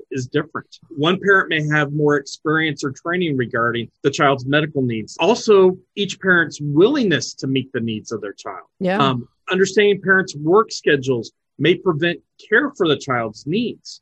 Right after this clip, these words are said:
Speaker 1: Stability of each parent's home or environment. Here's the other one that's forgotten a lot. The preference of the child or the child's needs for continuity. The
Speaker 2: Mm-hmm.
Speaker 1: child may be more comfortable with one parent. And then also each parent's willingness to encourage a positive relationship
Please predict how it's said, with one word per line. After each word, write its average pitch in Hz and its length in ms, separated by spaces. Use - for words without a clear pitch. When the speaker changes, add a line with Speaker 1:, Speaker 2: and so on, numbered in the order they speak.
Speaker 1:
Stability 208 720
of 185 120
each 190 320
parent's 160 360
home 185 440
or 143 280
environment. 139 760
Here's 185 220
the 196 220
other 220 140
one 185 180
that's 143 220
forgotten 151 480
a 131 40
lot. 107 280
The 196 140
preference 220 540
of 180 100
the 185 120
child 160 760
or 165 100
the 156 120
child's 151 500
needs 180 480
for 143 140
continuity. 156 800
The 160 80
Speaker 2:
Mm-hmm. 156 40
Speaker 1:
child 202 300
may 196 120
be 180 120
more 165 260
comfortable 170 640
with 120 200
one 110 280
parent. 95 240
And 214 160
then 226 140
also 196 440
each 202 220
parent's 202 380
willingness 185 440
to 180 160
encourage 170 440
a 151 60
positive 156 500
relationship 143 680